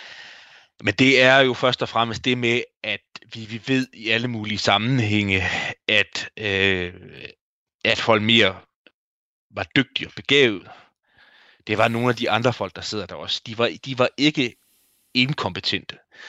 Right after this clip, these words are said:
Det var folk med høj-, altså det var folk med høje uddannelser og lang erfaring.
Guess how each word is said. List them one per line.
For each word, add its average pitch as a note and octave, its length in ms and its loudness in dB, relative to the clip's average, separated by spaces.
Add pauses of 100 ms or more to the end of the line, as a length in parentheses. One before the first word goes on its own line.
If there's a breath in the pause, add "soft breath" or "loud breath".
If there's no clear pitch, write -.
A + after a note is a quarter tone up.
(260 loud breath)
Det A#2+ 160 4
var A2 120 6
folk B2+ 360 2
med A2+ 120 -4
høj-, A#2 300 2
altså A2 160 -2
det G#2+ 240 -2
var A#2 420 0
folk - 380 -2
med A2+ 100 -6
høje A#2+ 380 4
uddannelser C#3 580 -10 (160)
og G#2+ 160 -14
lang A#2+ 260 2
erfaring. - 520 -4